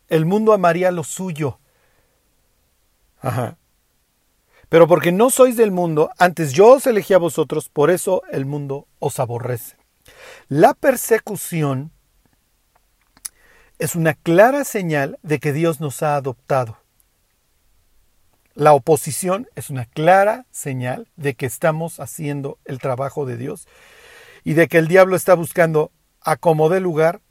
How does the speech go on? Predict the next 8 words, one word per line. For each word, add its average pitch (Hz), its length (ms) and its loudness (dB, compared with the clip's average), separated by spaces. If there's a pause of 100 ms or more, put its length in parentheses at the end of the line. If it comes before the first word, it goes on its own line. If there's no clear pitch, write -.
impedirlo. 151 720 -2 (1300)
Somos 190 720 -4 (240)
los 156 200 -6
enemigos 156 720 -4 (220)
del 139 240 -6
Satán. 131 580 -8 (2000)
Una 160 140 -2
persona 196 540 -2